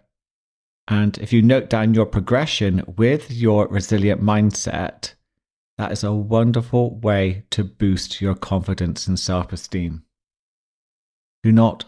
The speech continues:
fall into the trap of staying in that familiar comfort zone. You deserve better.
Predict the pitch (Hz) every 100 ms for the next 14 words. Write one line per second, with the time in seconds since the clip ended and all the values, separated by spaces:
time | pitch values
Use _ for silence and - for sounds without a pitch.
0 | - 123 117 120 117 113 104 - 98 -
1 | - - 98 - - 104 104 104 104 -
2 | 98 101 - - 104 98 110 117 104 85
3 | - 98 - _ _ _ _ - 104 -
4 | - 95 - 85 71 65 - - _ _
5 | _ _ _ _ 95 107 110 110 107 _
6 | _ - 101 - 98 95 - _ 101 92
7 | - 90 82